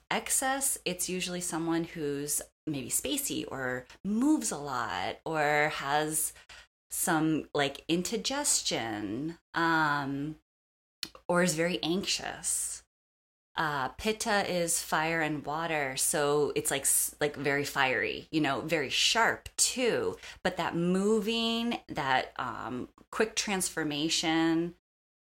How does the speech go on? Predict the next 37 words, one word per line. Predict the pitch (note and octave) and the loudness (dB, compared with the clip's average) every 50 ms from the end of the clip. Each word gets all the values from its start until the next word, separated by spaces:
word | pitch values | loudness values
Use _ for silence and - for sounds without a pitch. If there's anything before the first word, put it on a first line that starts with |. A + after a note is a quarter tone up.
| _ _ _ _ _ - | _ _ _ _ _ 0
Uh, | D#3+ D3+ C#3+ C#3 | 2 2 2 2
so | C#3 - - G3 | 2 2 2 2
we | G3 | 2
can | G3 F#3+ F#3 F#3+ | 0 -2 -2 -2
look | F#3+ G3 A3 | 0 2 0
at | F#3 - | 0 0
things | - - E3+ E3 D#3 - | 0 0 0 0 0 0
that | - D3+ D3+ - G#2+ | -2 -2 -2 -2 -2
way, | B2 A#2 A2+ B2 C3 | -2 -4 -6 -6 -6
you | C#3 | -4
know, | C#3 C3+ C3+ C#3 C3+ | -4 -2 -2 -2 -2
if | - C#3+ - | -2 -4 -4
you | D3+ D3 | -4 -4
see | D3 - - - - D#3 D3+ D3+ D3+ | -2 0 0 0 0 -2 0 0 0
something | D3+ D3+ - D#3+ D3 D3 - D3+ C#3+ D3 | 0 0 0 0 -2 -2 -2 -4 -2 -2
that's | C#3+ C3 - | -2 -2 -2
a | D3 | -4
little | C#3 D3+ D3+ D3 | -4 -2 0 0
fiery, | C#3+ - - - - - - F#3+ B3+ A#3+ D#3 A2 E2 E2+ F2+ F#2 G2+ C3 - - | -2 -2 -6 -8 -8 -6 -4 -2 -2 -2 -2 -2 -4 -6 -6 -6 -6 -6 -4 -2
that, | C#3+ C#3 C#3 - | -2 -2 -2 0
that's, | - C#3+ D3 - - - | -2 -2 0 0 -2 -2
like, | - C#3 - | -2 -4 -6
a | B2 | -6
Pitta | - - - D#3 - - C#3 - - - - _ - | -6 -8 -8 -8 -6 -4 -4 -4 -6 -8 -12 _ -8
aggravation | D3 C3 C3 - B2 B2 - B2+ A#2+ A2+ - - - - D3+ C#2+ D#2+ A#2+ B2+ C#3+ C3 | -6 -6 -4 -4 -6 -8 -8 -8 -6 -4 -4 -4 -4 -4 -6 -6 -6 -6 -6 -6 -6
or | - A#2+ | -6 -8
Pitta | A#2+ - - D3+ - - - - | -8 -8 -8 -10 -8 -8 -6 -6
excess. | - C#3 - - - - E2+ G2+ - - - - - _ _ - - - _ - | -6 -6 -4 -4 -4 -2 -2 -2 -2 -2 -4 -6 -8 _ _ -20 -20 -10 _ 0
And | E3 E3 | 2 4
then | D#3 D#3 D#3+ D#3+ | 4 4 4 2
Kapha | - - F3 F3 F3+ - - F#3 F3 E3+ D3+ - | 0 -2 -4 -4 -2 -2 0 2 2 2 0 0
is | - D3+ D3+ D3+ D3 D3 C#3+ - - - - - | -2 -4 -4 -4 -4 -2 -2 -4 -4 -6 -8 -6
water | D3 D3 D3 D3+ D#3 D#3 D3+ D3 - - | -2 0 2 2 2 2 2 0 0 -2
and | - C#3 C#3 B2+ A#2+ A#2+ B2 C3 C3 - - _ - C3+ | -4 -4 -4 -6 -6 -6 -6 -6 -6 -8 -10 _ -4 -2
earth. | C#3+ F3+ C4+ C4+ - - - - _ _ _ _ _ _ _ _ _ _ _ _ _ | 0 0 0 -2 -6 -10 -18 -20 _ _ _ _ _ _ _ _ _ _ _ _ _
So, | - - - G3+ F#3 F3 E3+ D#3+ D#3 D3+ D3+ D3 - - | -2 0 4 4 6 6 6 6 6 6 6 6 4 2
um, | - E3 D#3 C#3+ C3+ C3 C3 C3 C3+ D3+ D#3 | 2 2 2 2 2 0 0 -2 -2 -4 -6